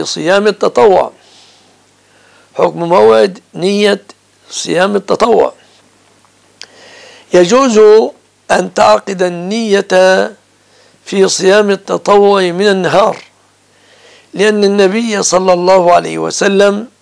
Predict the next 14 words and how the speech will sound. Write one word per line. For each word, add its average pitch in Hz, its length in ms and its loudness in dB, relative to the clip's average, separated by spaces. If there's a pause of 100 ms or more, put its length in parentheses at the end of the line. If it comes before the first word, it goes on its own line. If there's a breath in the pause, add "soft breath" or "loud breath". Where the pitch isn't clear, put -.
(800 soft breath)
كان 185 260 -2
يسأل 208 840 -2 (1400)
إذا 185 320 2
أصبح: 143 600 -4 (1160 soft breath)
"هل 226 260 0
عندكم 202 600 -2
طعام؟" 202 720 0
فإن 180 320 -8
قالوا: 190 400 0
"لا"، 196 300 0 (120)
قال: 185 240 2
"إني 185 540 -10
إذن 170 420 -6 (160)
صائم". 120 520 -2